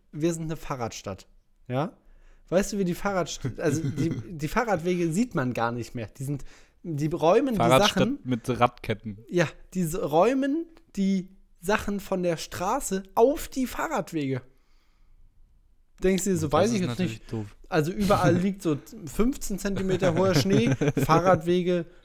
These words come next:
Speaker 1: zwei Meter Kompressionseis drauf. Ey, was ist das denn für eine Scheiße? Nee, aber,
Speaker 2: Ja.
Speaker 1: und dann ist auch alles,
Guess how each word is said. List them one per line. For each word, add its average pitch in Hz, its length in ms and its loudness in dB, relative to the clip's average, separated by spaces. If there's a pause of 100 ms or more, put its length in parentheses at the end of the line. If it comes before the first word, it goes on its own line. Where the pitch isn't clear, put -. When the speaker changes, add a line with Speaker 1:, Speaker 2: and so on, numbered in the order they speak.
(140)
Speaker 1:
zwei 143 340 4
Meter 165 440 4 (540)
Kompressionseis 151 1300 6
drauf. 123 420 0
Ey, 135 220 -4
was 139 240 -8
ist 127 80 -10
das 185 160 -8
denn 302 80 -12
für - 120 -10
eine 127 120 -4
Scheiße? 117 480 -6 (580)
Nee, 147 260 4
aber, 143 280 0
Speaker 2:
Ja. - 20 -6
Speaker 1:
und 160 180 -4
dann 180 200 0
ist 185 180 -2
auch 180 220 -2
alles, 220 480 -4